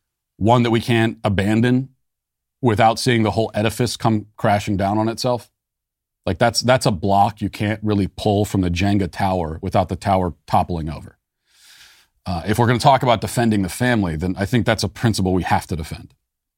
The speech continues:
that every child deserves a mother and father. Third, I'm opposed to surrogacy, no matter who is doing it, um, gay or straight, because it's the commodification of the female body. I mean, you're, you're, you're renting a woman's womb to grow a baby. Often it involves,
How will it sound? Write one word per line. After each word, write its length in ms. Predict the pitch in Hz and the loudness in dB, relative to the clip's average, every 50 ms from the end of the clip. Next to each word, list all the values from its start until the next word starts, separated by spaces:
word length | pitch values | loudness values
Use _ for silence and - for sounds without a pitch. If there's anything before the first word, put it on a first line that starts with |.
| _ - | _ -4
that 180 | 101 104 101 - - | -2 -2 -2 0 0
every 240 | 120 117 101 110 101 | 0 0 2 0 -2
child 280 | - 120 107 98 95 | 0 0 0 0 0
deserves 320 | 90 92 85 98 92 85 82 | -2 -4 -4 -4 -4 -4 -4
a 40 | 85 | -4
mother 200 | 87 82 85 80 | -4 -6 -6 -8
and 120 | 78 76 | -10 -10
father. 220 | - 76 69 73 - - _ _ _ _ _ _ _ _ _ _ _ _ _ _ _ _ _ _ _ _ _ _ _ _ _ _ | -12 -14 -14 -16 -20 -20 _ _ _ _ _ _ _ _ _ _ _ _ _ _ _ _ _ _ _ _ _ _ _ _ _ _
Third, 260 | - - 208 226 220 | 2 4 4 6 6
I'm 100 | 170 156 | 4 4
opposed 300 | 151 - 175 165 160 139 - | 4 2 2 2 2 0 -2
to 40 | 143 | -4
surrogacy, 500 | - - 170 175 139 98 92 - 98 92 | -2 0 0 0 0 -2 0 0 0 0
no 80 | 101 | 2
matter 360 | 104 110 113 110 110 110 110 - - | 4 4 4 4 2 0 -2 -2 0
who 180 | 143 139 127 | 0 2 2
is 100 | 123 107 | 2 2
doing 280 | 101 120 135 135 95 76 | 2 0 0 0 -2 -4
it, 100 | - - _ _ _ _ _ _ | -8 -14 _ _ _ _ _ _
um, 300 | 107 101 98 98 98 92 | -2 0 2 2 0 0
gay 180 | 87 107 110 107 | 0 0 0 0
or 80 | 98 | 0
straight, 260 | - - - 135 120 101 | 0 0 0 0 2 0
because 380 | 104 92 110 107 98 - - - | 0 0 0 0 0 -2 -2 -4
it's 200 | 110 98 - - | -4 -4 -2 -4
the 100 | - 107 | -4 -2
commodification 640 | - 107 107 107 107 101 - - 117 107 98 - - | 0 2 2 2 2 0 -4 -2 0 -2 -2 -2 -2
of 80 | 104 | -4
the 80 | 92 98 | -4 -2
female 300 | - 110 107 104 101 101 | 0 0 0 2 2 2
body. 240 | 98 120 110 - - | 2 0 0 0 -4
I 440 | - _ _ _ _ _ _ _ 101 | -12 _ _ _ _ _ _ _ 0
mean, 120 | 101 101 | 2 2
you're, 240 | 101 101 101 110 110 | 2 2 0 -2 -2
you're, 260 | 107 113 107 104 101 - | 0 0 2 0 0 -2
you're 180 | 107 107 107 98 | 0 0 0 2
renting 420 | 87 104 113 127 117 - 123 113 | 2 2 2 2 2 2 0 2
a 60 | 107 | 2
woman's 340 | 104 104 113 113 107 98 92 | 2 2 2 2 2 0 0
womb 260 | 90 101 110 110 107 | 0 0 2 2 0
to 80 | 101 104 | 0 0
grow 200 | 92 101 101 101 | 0 2 2 2
a 40 | 101 | 2
baby. 280 | 98 143 156 131 98 | 0 0 0 0 0
Often 320 | 92 98 110 110 - 123 117 | 2 2 2 2 0 -2 -2
it 80 | 107 | 0
involves, 480 | 104 101 92 104 107 107 104 98 - | 0 0 0 0 2 2 0 -2 -4